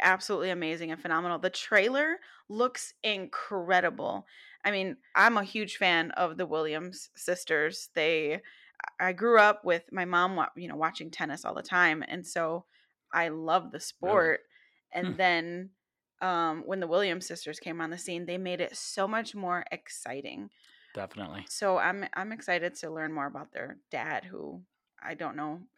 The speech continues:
Speaker 1: really anything about. How about
Speaker 2: Okay.
Speaker 1: you? What are you looking forward
Speaker 2: Yeah,
Speaker 1: to?
Speaker 2: Emancipation sounds really interesting to me. Um, kind of a runaway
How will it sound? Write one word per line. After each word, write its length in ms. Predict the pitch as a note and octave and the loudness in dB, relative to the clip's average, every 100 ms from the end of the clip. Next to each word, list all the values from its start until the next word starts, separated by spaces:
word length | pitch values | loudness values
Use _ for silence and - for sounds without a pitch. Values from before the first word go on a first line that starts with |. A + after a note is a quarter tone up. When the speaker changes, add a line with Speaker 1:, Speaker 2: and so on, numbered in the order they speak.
| - D#3 | -18 -6
Speaker 1:
really 300 | A3+ G3 A2+ | -2 -2 -2
anything 320 | E3 - - | -6 -10 -14
about. 240 | - - - _ _ _ _ _ | -12 -14 -16 _ _ _ _ _
How 120 | - | 0
about 120 | G3+ | 2
Speaker 2:
Okay. 100 | E3 | 2
Speaker 1:
you? 160 | F3+ F3+ _ _ - | 0 -2 _ _ -12
What 100 | F#3 | -8
are 40 | |
you 60 | F#3 | -6
looking 160 | F3 | -8
forward 140 | F#3 C#3 | 2 6
Speaker 2:
Yeah, 100 | D3+ | 6
Speaker 1:
to? 100 | F#2+ | 6
Speaker 2:
Emancipation 720 | C#3 D#3 - - C3+ C#3+ C#3 | 4 4 2 2 2 2 2
sounds 360 | A2 A#2 A2 G2+ | 2 0 0 -4
really 360 | G2+ A2 A2 | -2 0 2
interesting 460 | G2+ G2+ G2+ - G#2 | 0 -4 -6 -6 -8
to 140 | - G2+ | -6 -6
me. 300 | G2 G2+ G#2 - | -6 -6 -10 -14
Um, 460 | - G2 F#2+ F#2+ F#2 - _ _ _ _ | -12 -10 -10 -10 -14 -18 _ _ _ _
kind 180 | - A2 | -6 -4
of 100 | G#2 | -2
a 40 | |
runaway 640 | G2+ A2 A2+ A2 G#2+ G#2+ | 0 0 2 2 2 -2